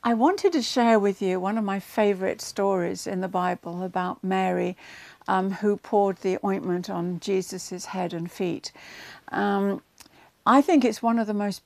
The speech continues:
beautiful demonstrations of pure love when Mary, who's, as you know, Lazarus and Mary's sister,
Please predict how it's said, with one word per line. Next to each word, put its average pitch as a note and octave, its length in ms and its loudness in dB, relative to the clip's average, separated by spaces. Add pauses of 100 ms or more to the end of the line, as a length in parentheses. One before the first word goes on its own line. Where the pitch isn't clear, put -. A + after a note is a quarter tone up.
beautiful A#3 640 0
demonstrations F#3+ 1120 -2 (400)
of - 240 -4
pure B3+ 340 4
love E3+ 500 2 (360)
when A3+ 320 6
Mary, C4 580 6
who's, G3 460 -4
as F#3 160 -2
you G3+ 100 0
know, F#3 220 2
Lazarus F#3+ 680 -2
and F#3 160 -2
Mary's F#3 380 0
sister, F#3+ 560 -4